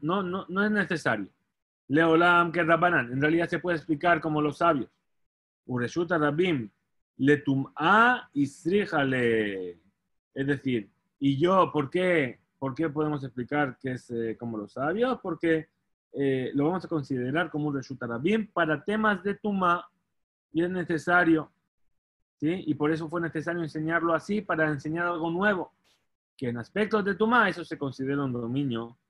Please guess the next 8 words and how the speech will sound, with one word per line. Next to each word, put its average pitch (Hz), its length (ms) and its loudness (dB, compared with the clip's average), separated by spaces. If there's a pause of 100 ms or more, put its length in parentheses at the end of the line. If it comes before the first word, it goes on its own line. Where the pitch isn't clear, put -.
(200)
público. 95 840 -6 (2000)
Dice 147 240 2
la 160 80 2
Gemara, 151 320 0
Tashma, 139 340 -2
ven 156 220 0
y 156 40 2
escucha 160 440 -4